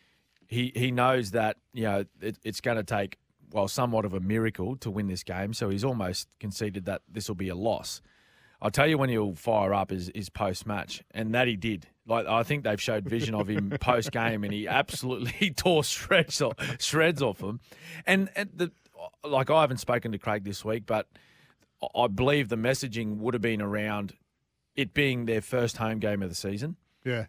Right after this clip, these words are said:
Speaker 1: Um, you know, it was a fairly healthy crowd there on the weekend. No A F L in town, so they were their only, they were the only elite sporting game in Melbourne on that weekend, well, you know, in the football. Um,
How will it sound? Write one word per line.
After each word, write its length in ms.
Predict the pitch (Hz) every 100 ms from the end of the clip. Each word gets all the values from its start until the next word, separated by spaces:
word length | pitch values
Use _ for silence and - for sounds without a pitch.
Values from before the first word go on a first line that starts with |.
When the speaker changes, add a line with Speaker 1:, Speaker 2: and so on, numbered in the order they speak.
| 107
Speaker 1:
Um, 280 | 98 98 98
you 80 | 110
know, 60 |
it 20 | 98
was 100 | 104
a 40 |
fairly 340 | - 143 117
healthy 300 | 104 110 107
crowd 340 | 92 110 107 98
there 240 | 104 101
on 120 | - 101
the 60 |
weekend. 420 | 95 107 143 139
No 260 | 135 160 160
A 140 | 139
F 140 | 123 -
L 140 | 101
in 140 | 101 95
town, 340 | 101 95 151
so 320 | - 107 104
they 120 | 67 104
were 80 | 101
their 160 | 110
only, 360 | 139 151 123 101 _ _
they 100 | -
were 60 | 101
the 100 | 107
only 220 | 127 147
elite 260 | 110 107 110
sporting 520 | - - 113 113 107
game 400 | 98 101 98 90 - _ _ _ -
in 180 | 120 110
Melbourne 380 | 110 110 101 101
on 80 |
that 180 | 95 85
weekend, 420 | 95 95 - 104
well, 160 | 95 87 -
you 140 | 104
know, 60 | 92
in 100 | 92
the 80 | 87
football. 500 | - - 90 135 - _ _ _ _ _
Um, 520 | 104 101 98 98 95